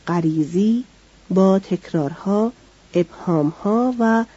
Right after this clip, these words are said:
نواقص دستوری می‌گذاشت. با این همه عمق و صداقت و احساسات،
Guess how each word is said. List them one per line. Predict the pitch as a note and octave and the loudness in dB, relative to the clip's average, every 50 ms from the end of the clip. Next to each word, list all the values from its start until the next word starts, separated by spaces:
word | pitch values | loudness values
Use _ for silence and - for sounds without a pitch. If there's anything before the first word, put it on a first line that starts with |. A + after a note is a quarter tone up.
| - - - - | -20 -20 -10 -2
نواقص | - F3 E3+ E3 D#3+ D#3+ D#3 D3 C#3+ - - G#3 A3 - - - | 2 2 2 2 0 0 -2 -2 -2 -2 -4 -6 -6 -4 -4 -2
دستوری | G3+ G3 F#3+ F#3+ E3 E3 D#3+ - - - - D#3+ D#3 D#3 D#3+ F3 F#3 F#3+ F#3+ F#3+ - - - F3 | 0 0 0 -2 -2 -6 -6 -8 -14 -6 -4 -2 -2 0 -2 -2 -2 -4 -4 -6 -10 -10 -2 0
می‌گذاشت. | E3 D3 - - C3+ C3+ - - - - - - - - - - - _ _ _ _ _ _ _ _ _ _ _ _ - _ _ _ _ _ _ _ _ _ - - - - - _ _ - | 0 0 0 -4 -8 -8 -8 -8 -8 -8 -10 -12 -16 -16 -20 -20 -20 _ _ _ _ _ _ _ _ _ _ _ _ -20 _ _ _ _ _ _ _ _ _ -20 -20 -20 -20 -20 _ _ 2
با | G#3 A#3+ B3+ | 4 6 6
این | B3+ C4 | 6 4
همه | A3+ A#3 B3 A#3+ B3+ C4 C4 C4 C4 - - _ _ _ _ _ _ | 4 2 0 2 4 4 4 2 0 -2 -6 _ _ _ _ _ _
عمق | A#3 B3 B3+ C4 C4 C4 C4 B3 - - - G3 F#3 | 2 2 4 6 6 4 4 2 0 -4 -6 -4 -2
و | F#3+ F#3+ F#3+ F#3+ F#3+ F#3+ - - - | 0 0 0 0 0 -2 -4 -6 -12
صداقت | - - - G#3 F#3 F#3+ F#3 F#3 F3+ F3+ F#3+ G#3 G#3 - - | -14 -4 -2 -2 0 2 2 0 0 0 -2 -4 -6 -4 -4
و | G3 | -2
احساسات، | D#3+ D#3+ E3 - - - - D3+ D3 - - - D#3+ E3 E3+ F3+ F#3+ | -2 -2 -4 -6 -14 -10 -8 -8 -8 -8 -6 -6 -4 -4 -4 -4 -6